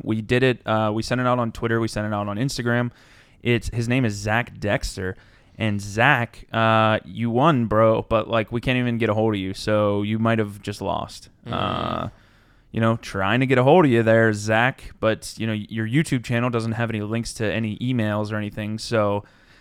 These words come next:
Speaker 1: now it's up in the air. I mean, we might have to run this contest back.
Speaker 2: So give 'em forty-eight hours, team at I C O alert dot com. If he doesn't do it, we run it back.
Speaker 1: How does he prove he's Zach Dexter? All of our listeners could hit team at I C O alert right now.
Speaker 2: Holy sh-,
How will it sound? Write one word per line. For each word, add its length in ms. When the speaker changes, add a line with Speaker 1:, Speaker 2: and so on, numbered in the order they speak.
Speaker 1:
now 160
it's 140
up 100
in 60
the 100
air. 340
I 60
mean, 240
we 140
might 100
have 120
to 80
run 120
this 140
contest 420
back. 440
Speaker 2:
So 200
give 160
'em 80
forty-eight 440
hours, 540
team 260
at 80
I 120
C 180
O 100
alert 220
dot 220
com. 420
If 100
he 60
doesn't 260
do 220
it, 200
we 160
run 160
it 80
back. 280
Speaker 1:
How 120
does 120
he 80
prove 340
he's 200
Zach 260
Dexter? 400
All 180
of 80
our 100
listeners 320
could 180
hit 220
team 200
at 80
I 80
C 180
O 60
alert 180
right 180
now. 280
Speaker 2:
Holy 1040
sh-, 280